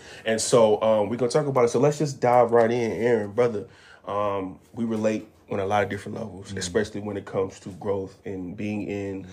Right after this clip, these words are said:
Speaker 1: I guess you can say, in the wrong relationships.
Speaker 2: Mm-hmm.
Speaker 1: Um, so please tell, let's start, man. Let's tell me a little bit about, you
Speaker 2: Mm-hmm.
Speaker 1: know, what your testimony was when it came to, you know,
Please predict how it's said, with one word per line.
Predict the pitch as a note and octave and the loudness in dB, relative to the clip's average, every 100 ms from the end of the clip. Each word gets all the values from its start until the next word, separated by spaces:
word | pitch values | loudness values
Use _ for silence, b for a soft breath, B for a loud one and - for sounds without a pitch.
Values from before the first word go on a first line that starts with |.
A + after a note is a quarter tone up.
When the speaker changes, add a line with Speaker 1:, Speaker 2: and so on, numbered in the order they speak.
| F2+ F2+ | -14 -6
Speaker 1:
I | G2 | -2
guess | A2+ A#2+ | -2 -2
you | G#2+ | -4
can | G2+ | -4
say, | G2 F#2+ | -4 -4
in | F#2+ | -4
the | |
wrong | G2+ A2 A2 | -4 -2 0
relationships. | A2 A#2+ A#2 A#2+ B2+ C3 A#2 | 2 4 2 0 -6 -6 -6
Speaker 2:
Mm-hmm. | G2+ F#2+ F2+ F#2+ | -10 -10 -10 -8
Speaker 1:
Um, | G#2 G2+ B B | -8 -10 B B
so | - C3+ A#2+ | -2 2 2
please | D3 C#3+ A2+ | 2 0 0
tell, | - C3 | 2 2
let's | B2+ C3 | 4 0
start, | - A#2+ G#2+ | 2 2 2
man. | A2 | -2
Let's | A#2+ - | -4 -4
tell | - C#3+ | -2 0
me | D3 | 0
a | C#3 | 0
little | C#3+ | -2
bit | C3+ C3+ - | 0 0 0
about, | G#2+ A#2+ B2 A#2 - b b - | -4 0 2 2 -2 b b -8
you | G#2+ | -2
Speaker 2:
Mm-hmm. | G#2+ | 0
Speaker 1:
know, | F#2 | 0
what | F#2 F#2+ A2+ | -2 -4 -2
your | A#2 | -2
testimony | A2+ A2 A2 G#2 | -4 -4 -6 -8
was | G2+ G#2 G2+ | -8 -8 -10
when | G#2 | -12
it | G2+ | -10
came | G#2+ G2+ G2+ G#2 - | -10 -10 -12 -14 -14
to, | F#2+ G#2 | -10 -4
you | A2+ | -4
know, | G#2 A2 | -4 -8